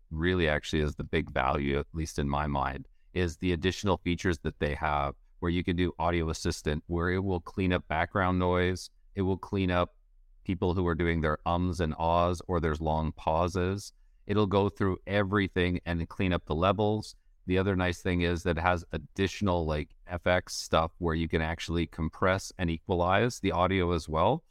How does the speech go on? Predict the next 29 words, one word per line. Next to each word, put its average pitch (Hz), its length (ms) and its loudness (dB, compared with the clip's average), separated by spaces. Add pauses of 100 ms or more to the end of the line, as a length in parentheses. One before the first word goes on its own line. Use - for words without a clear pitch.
(240)
So 98 460 2
I 95 120 2
usually 104 480 2
will 92 360 2
run 90 420 2
through 92 320 0
all 90 280 0
of 76 140 -2
this, 85 380 0 (200)
clean 98 280 -2
up 90 200 2
audio, 85 600 2 (100)
and 85 240 -2
it'll 85 280 -2
get 95 180 2
it 98 140 0
to 95 140 0
a 85 80 2
really 90 260 2
good 82 240 0
point. 85 360 0
And 87 140 -2
then 87 100 0
I'll 85 120 4
still 87 380 0
move 82 320 0
that 82 220 2
audio 80 400 2
to 76 540 0